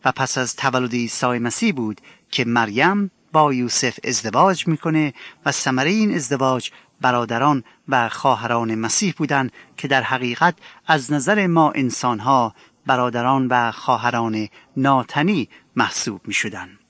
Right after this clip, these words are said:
حضرت یهودا خود را لیاقت این نمی‌دانست که برادر مسیح مقدس حتی بخواند، زیرا تا قبل از صلیب و مرگ و رستاخیز عیسی مسیح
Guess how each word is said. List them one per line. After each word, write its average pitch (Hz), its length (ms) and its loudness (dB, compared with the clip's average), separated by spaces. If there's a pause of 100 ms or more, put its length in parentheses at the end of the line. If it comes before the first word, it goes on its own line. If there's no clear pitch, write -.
(640)
حضرت 202 300 -2
یهودا 175 640 2
خود 160 300 0
را 160 260 2 (240)
لیاقت 151 600 2
این 170 280 0 (220)
نمی‌دانست 123 800 2 (280)
که 147 100 -6
برادر 135 680 0 (240)
مسیح 127 400 0
مقدس 123 600 0
حتی 107 240 -8
بخواند، 101 640 -8 (280)
زیرا 151 420 2
تا 143 340 0
قبل 170 220 2
از 160 240 0 (160)
صلیب 151 520 0 (120)
و 139 120 2
مرگ 151 360 4
و 147 100 2
رستاخیز 151 640 2
عیسی 139 420 0
مسیح 120 400 -2